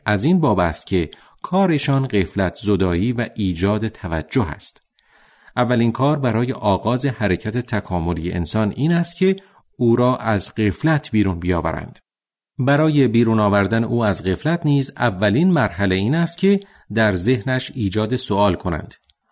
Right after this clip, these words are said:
«آیا تو خدا و آفریدگاری نداری؟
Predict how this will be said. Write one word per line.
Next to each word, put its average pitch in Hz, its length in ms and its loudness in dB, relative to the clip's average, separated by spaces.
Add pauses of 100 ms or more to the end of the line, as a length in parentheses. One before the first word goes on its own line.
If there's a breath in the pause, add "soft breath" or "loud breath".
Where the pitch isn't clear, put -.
(140)
«آیا 104 320 2
تو 104 360 2
خدا 104 540 2
و 101 60 -2
آفریدگاری 98 920 0
نداری؟ 107 540 0